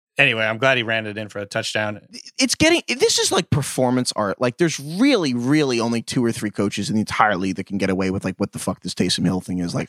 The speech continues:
Speaker 2: <laughs> like, it, it's kind of this perfect confluence of,
Speaker 1: Yeah.
Speaker 2: like, Sean Payton has, like, total job security in New Orleans. They have a weird ownership situation. Like, like, he, the fact that he just gets to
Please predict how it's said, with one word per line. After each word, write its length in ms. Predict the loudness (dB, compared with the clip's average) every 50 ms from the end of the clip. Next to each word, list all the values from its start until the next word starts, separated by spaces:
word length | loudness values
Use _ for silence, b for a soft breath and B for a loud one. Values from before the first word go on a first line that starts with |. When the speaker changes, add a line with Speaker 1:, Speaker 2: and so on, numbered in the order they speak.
| -10 -12 -10
Speaker 2:
<laughs> 160 | -10 -4 _
like, 180 | 0 0 0 0 -2
it, 120 | 0 2
it's 120 | 0 2
kind 180 | 4 4 4 6
of 60 | 6
this 160 | 4 0 0
perfect 400 | -2 0 0 0 0 0 -2 -4
confluence 420 | -2 0 0 0 0 -2 -2 -2 -2
of, 60 | -2
Speaker 1:
Yeah. 40 | -2
Speaker 2:
like, 60 | -2 0
Sean 200 | 2 2 2 2
Payton 280 | 2 0 0 0 -2
has, 260 | -2 -2 -2 -2 0 0
like, 260 | 0 -2 -2 -6 -12 _ _ _ _ _ _ _ _ _ _ -6
total 480 | -4 2 6 6 6 6 6 4 2
job 320 | 2 2 2 4 2 2 0
security 380 | -4 -6 -4 -2 0 0 0 0
in 60 | 0
New 80 | 0
Orleans. 580 | 2 2 2 2 2 2 2 0 0 -2 -4 -6 _ _ _ _ _ 0
They 60 | 2
have 80 | 2 4
a 20 |
weird 220 | 4 2 2 0 -2 _ 2
ownership 420 | 4 4 4 4 2 0 0 -2
situation. 640 | -2 -4 -4 -2 0 0 2 0 0 0 0 0 0
Like, 220 | 0 -2 -4 -6 _ _ _ _ _ _
like, 240 | 0 0 0 0 -6 _ -16
he, 100 | -14 -2
the 160 | 2 2 2
fact 320 | 4 4 2 2 0 0
that 80 | -4 -4
he 140 | -2 -2 0
just 220 | 2 2 2 2
gets 240 | 2 0 0 0 -2 -2
to 180 | -2 -2 -2